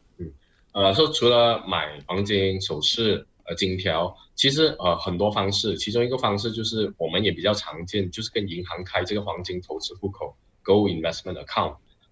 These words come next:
或者到我们的股市，我，连我们的大马证券交易所这个 Bursa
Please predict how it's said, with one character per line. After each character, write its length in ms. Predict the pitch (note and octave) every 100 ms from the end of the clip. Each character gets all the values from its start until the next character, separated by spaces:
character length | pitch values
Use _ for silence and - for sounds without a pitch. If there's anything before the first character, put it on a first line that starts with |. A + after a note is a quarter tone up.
| -
或 120 | D3+
者 200 | - F#2+
到 220 | E2+ A#2+
我 80 | G#2
们 140 | D#2 F2+
的 80 | F#2+
股 200 | - D#2
市， 240 | - A2+
我， 160 | D#2 -
连 160 | F#2 A2+
我 100 | E2+
们 180 | E2+
的 120 | G2 F#2+
大 160 | A2+
马 180 | G2 D2+ - _
证 160 | - A#2
券 160 | A2 G#2
交 160 | G2
易 80 | G#2
所 280 | G#2 D#2 C#2
这 180 | F#2+ F#2+
个 300 | F#2+ F#2+ E2+
Bursa 520 | E2 F2+ - G#2 D#2+